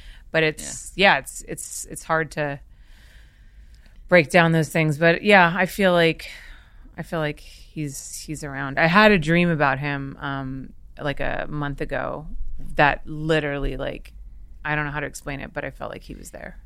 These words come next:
Speaker 1: Like,
Speaker 2: I,
Speaker 1: it was,
Speaker 2: I
Speaker 1: I woke up
Speaker 2: heard,
Speaker 1: crying. I was
Speaker 2: I
Speaker 1: like,
Speaker 2: hear also
Speaker 1: "Sure."
Speaker 2: that if you, if you see him or dream about him, or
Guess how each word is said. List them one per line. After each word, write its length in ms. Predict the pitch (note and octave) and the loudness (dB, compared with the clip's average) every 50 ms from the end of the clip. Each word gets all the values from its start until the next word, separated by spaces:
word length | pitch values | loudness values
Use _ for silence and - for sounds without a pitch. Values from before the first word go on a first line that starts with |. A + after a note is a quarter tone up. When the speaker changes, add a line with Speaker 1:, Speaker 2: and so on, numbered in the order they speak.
| - - | -18 -14
Speaker 1:
Like, 100 | - C#3 E3 | -8 -2 -2
Speaker 2:
I, 20 | |
Speaker 1:
it 140 | G3+ G#3 - | -2 0 0
was, 120 | F#3+ G3 F#3 | -2 -4 -4
Speaker 2:
I 40 | - | -4
Speaker 1:
I 20 | F3+ | -4
woke 180 | F3 - C4 | -2 0 0
up 80 | D4 E4+ | 0 -2
Speaker 2:
heard, 100 | C4+ - - | -6 -10 -4
Speaker 1:
crying. 440 | - E3+ D#3 C#3 C#3+ C#3 C3 - - | -2 -2 0 0 -2 -6 -8 -10 -12
I 180 | - - F#3 F3+ | -8 -4 -2 -2
was 80 | E3+ | -2
Speaker 2:
I 40 | E3 | -4
Speaker 1:
like, 180 | E3 - - - | -8 -12 -16 -12
Speaker 2:
hear 300 | - A3 A#3+ B3+ C4 A#3 | -6 -2 0 2 2 2
also 240 | A3 G#3 G3 G#3+ A#3+ | 2 0 0 -2 -6
Speaker 1:
"Sure." 300 | - - F#3 A#3+ A3+ - | -6 -4 -4 -4 -4 -2
Speaker 2:
that 300 | F#3+ F#3 F3 - - - | -2 -2 -2 -4 -8 -12
if 400 | F3 E3+ E3 F3+ E3 - - - | -8 -8 -8 -8 -10 -12 -14 -10
you, 300 | F3+ F3+ F3 F3 E3+ E3 | -8 -6 -6 -6 -6 -6
if 300 | C3+ D3+ D#3+ - - - | -6 -8 -12 -12 -12 -10
you 500 | E3+ E3+ E3+ E3 D#3+ D#3 D3+ D3 C#3+ C#3+ D3 | -8 -6 -6 -4 -6 -6 -6 -8 -8 -10 -10
see 420 | - - - - - - G#3 G#3+ G3+ | -12 -14 -16 -14 -6 -2 -2 -2 -2
him 360 | - - - A3+ A3+ G3+ F#3 | -4 -4 -4 -4 -4 -2 -2
or 140 | F#3+ E3 D3+ | -2 -2 -4
dream 360 | C#3 C3 C#3+ D#3+ F3 F#3+ F#3+ | -4 -8 -6 -6 -6 -2 -2
about 440 | G#3 G3 E3 F#3+ F#3 F#3+ G#3 G3+ - | -4 -2 0 0 0 2 0 -2 -4
him, 400 | - - G#3 G#3 G#3 G3+ F#3+ F3+ | -8 -8 -4 -2 -2 -2 -4 -4
or 480 | F#3+ D3+ C3+ C3 C#3 C#3 C#3 C#3+ C#3 | -6 -6 -4 -2 -2 -2 0 -2 -2